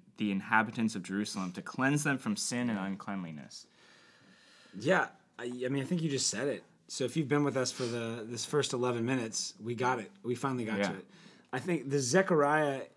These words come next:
Speaker 2: this part of it, the second half, is preparing the people of God for the transition of Jesus, the Messiah, coming.
Speaker 1: Mm-hmm.
Speaker 2: Because there's a transition that is needed, and that is the expectation of a war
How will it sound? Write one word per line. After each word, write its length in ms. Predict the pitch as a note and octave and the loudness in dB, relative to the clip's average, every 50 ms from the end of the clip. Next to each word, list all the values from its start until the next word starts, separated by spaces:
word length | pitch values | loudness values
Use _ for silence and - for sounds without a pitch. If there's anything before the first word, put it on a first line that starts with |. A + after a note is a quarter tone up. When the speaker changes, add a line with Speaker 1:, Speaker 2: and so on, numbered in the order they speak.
| _ - | _ -14
Speaker 2:
this 280 | A#2 G#2 A2+ C#3+ D3 - | -10 0 2 2 2 2
part 280 | - - C#3+ C#3 C#3 | 0 -2 0 2 2
of 80 | D3+ D3 | 2 2
it, 80 | F3+ F3+ | 0 0
the 60 | - - | 0 -2
second 300 | - - D#3 C3 C3+ B2+ | -2 0 0 0 -2 -2
half, 280 | B2+ C3 C#3+ D3 - - _ - | -2 -2 -2 -4 -6 -4 _ 4
is 460 | E3 E3+ E3 D3+ C3+ C3 A#2+ - - - - - - _ _ - | 6 6 6 6 4 2 0 -4 -8 -14 -20 -20 -20 _ _ -4
preparing 500 | - D3+ C#3 - - D#3 D3+ E3 F#3 G3 | -2 -2 0 0 2 4 4 6 6 4
the 60 | G3+ | 4
people 320 | G3+ - D#3+ D3 A2+ D3 D3+ | 2 2 0 0 2 0 -2
of 120 | C3 A2 | 0 -2
God 340 | A2+ A#2+ A2 A2 A2+ A2+ - | -2 -2 -2 -2 -4 -4 -4
for 160 | - D3 C#3+ | -2 -2 0
the 100 | B2+ C3 | 0 0
transition 920 | - - D3 C#3 B2+ B2 A2 B2 D3+ E3 - - C#3+ C3 B2 B2 B2+ C3 C3 - | 0 0 0 0 0 2 4 6 6 6 6 4 0 0 -2 -2 -4 -4 -6 -6
of 340 | B2 B2 A#2+ A#2 A2+ A2 - _ _ _ - G2+ | -6 -6 -6 -6 -8 -12 -16 _ _ _ -10 -8
Jesus, 580 | G2 G#2+ B2 C#3+ D3 A#2 B2+ B2 A2 - - - | -4 0 0 0 0 0 0 -2 -2 -2 -4 -4
the 140 | A#2 G#2+ | -4 -4
Messiah, 540 | A2+ A#2 A#2 - - C3+ B2 A#2+ A2+ A2 G#2 | -4 -2 0 0 0 0 0 0 -2 -4 -6
coming. 280 | - G2 G2+ G2+ G2+ A2+ | -4 -4 -2 -2 2 4
Speaker 1:
Mm-hmm. 160 | A2+ A2 G#2+ A2 A2 - - - _ _ _ _ _ - - _ _ _ - - _ _ - D3 | 4 4 4 2 0 -4 -10 -20 _ _ _ _ _ -20 -20 _ _ _ -20 -20 _ _ -8 -4
Speaker 2:
Because 640 | C#3+ C#3+ C3+ - - G3 A#3+ G#3+ D3+ C3+ C#3+ C3 A#2+ | -4 -4 -2 2 6 8 8 8 6 4 2 2 4
there's 200 | C#3 D3 D3 C#3 | 4 4 4 4
a 40 | D#3 | 4
transition 580 | - - E3 D#3+ C#3 D#3+ F3+ F3 - F3+ D#3+ | 4 4 4 4 4 4 4 4 4 4 4
that 160 | D3 C#3+ C3+ B2 | 2 2 0 0
is 160 | B2 G#2+ G#2+ | 0 0 0
needed, 480 | A#2+ A#2+ B2 C3 C3 A#2 G#2 F#2+ F2+ - _ _ _ _ _ _ _ _ _ _ _ _ _ _ _ _ - | 0 2 4 4 4 2 0 -4 -8 -18 _ _ _ _ _ _ _ _ _ _ _ _ _ _ _ _ -2
and 100 | A#2 C3+ | 2 4
that 160 | C#3+ D3+ D3+ | 4 4 4
is 380 | D3 C#3 C3 B2+ A#2 A#2 - - - _ _ - | 4 2 2 0 0 -4 -8 -12 -18 _ _ -4
the 160 | G#2+ C3 D3 | -2 0 2
expectation 720 | C#3+ D#3 - - - D3+ B2 - D#3 D#3+ C#3 - C#3+ C3+ B2+ | 2 2 2 2 0 0 0 2 2 2 2 2 0 0 -2
of 160 | B2+ B2+ A#2 | -2 -2 0
a 100 | B2 A#2+ | 0 0
war 580 | A2+ G#2+ G#2 A2+ B2+ C3+ D3 D3 D3 C#3+ C3+ | 0 0 2 4 6 8 8 6 6 4 0